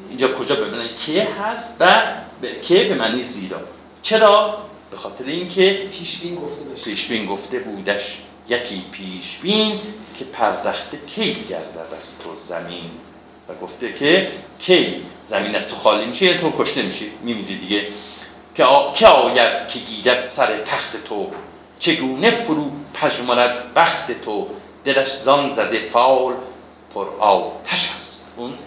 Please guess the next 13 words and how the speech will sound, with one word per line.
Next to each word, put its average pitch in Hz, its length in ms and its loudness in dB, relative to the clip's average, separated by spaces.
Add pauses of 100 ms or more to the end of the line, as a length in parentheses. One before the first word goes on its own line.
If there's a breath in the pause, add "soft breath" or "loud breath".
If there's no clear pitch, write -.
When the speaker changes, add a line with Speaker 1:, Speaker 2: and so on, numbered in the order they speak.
(440)
Speaker 1:
پیش - 220 -10
بینی 92 280 -8
زده 92 240 -2
فال، 151 540 6 (200)
اون 113 80 -12
پیشگویی 104 420 -4 (200)
دیگه 95 140 -2
نه، 160 420 2 (140)
اون - 100 -14
پیشگویی - 480 -10
که 214 240 6 (180)
دلش 185 260 2 (180)
پر 104 100 -6